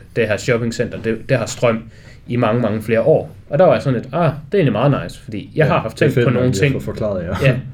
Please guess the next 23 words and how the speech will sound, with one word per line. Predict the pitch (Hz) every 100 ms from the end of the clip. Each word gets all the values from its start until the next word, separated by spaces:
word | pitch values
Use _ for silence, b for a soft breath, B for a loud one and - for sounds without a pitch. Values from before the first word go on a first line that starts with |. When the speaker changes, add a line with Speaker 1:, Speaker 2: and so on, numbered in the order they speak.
| -
Speaker 1:
det | 180
er |
nemlig | 208 170
fedt | 202 208
at | 127
få | 127
forklaret, | 120 - 170 120
men | 101
på | 98
sådan | 147 135
en |
indirekte | - 185 131 113 120
måde. | 107 98 107 B
Speaker 2:
Ja. | B B B
Speaker 1:
Så | -
derfor | 135 160 135
så | 131
var | 151
jeg | 131
også | 131
mere | 135
tilbøjelig | 127 - 147 117 95
til, | - 110